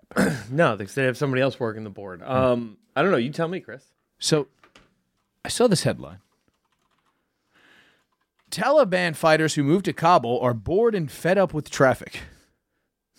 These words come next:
Speaker 2: Yeah?
Speaker 1: I love how so many stories keep coming out of Afghanistan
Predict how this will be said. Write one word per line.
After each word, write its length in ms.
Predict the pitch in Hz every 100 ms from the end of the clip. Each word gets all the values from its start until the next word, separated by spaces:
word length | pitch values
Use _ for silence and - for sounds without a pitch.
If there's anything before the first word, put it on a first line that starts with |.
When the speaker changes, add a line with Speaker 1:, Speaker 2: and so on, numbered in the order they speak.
| -
Speaker 2:
Yeah? 400 | 147 147 190 285 _ _ _ _
Speaker 1:
I 100 | 185
love 320 | 226 202 277 320
how 360 | 247 233 214
so 340 | - - 185 226
many 160 | 240
stories 500 | 208 - 156 135 113 -
keep 200 | 151 139
coming 260 | 156 165
out 140 | 165 151
of 80 |
Afghanistan 760 | 135 120 131 123 107 - 95 92